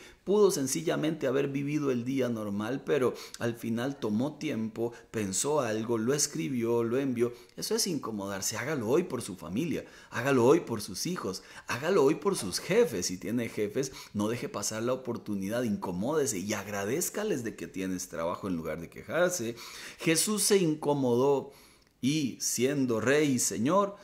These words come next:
se hizo y se vistió de hombre. El problema de nuestra sociedad es el mismo. La gente sigue demandando derechos, títulos, aplausos, reconocimiento, honra, posiciones y mi grandeza, qué sé yo.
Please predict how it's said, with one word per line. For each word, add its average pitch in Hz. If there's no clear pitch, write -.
se -
hizo 123
y 107
se 90
vistió 107
de 101
hombre. 85
El 135
problema 151
de 151
nuestra 131
sociedad 123
es 120
el 117
mismo. 151
La 95
gente 107
sigue 113
demandando 107
derechos, 101
títulos, 104
aplausos, 98
reconocimiento, 101
honra, 92
posiciones 98
y 101
mi 107
grandeza, 92
qué 101
sé 92
yo. 92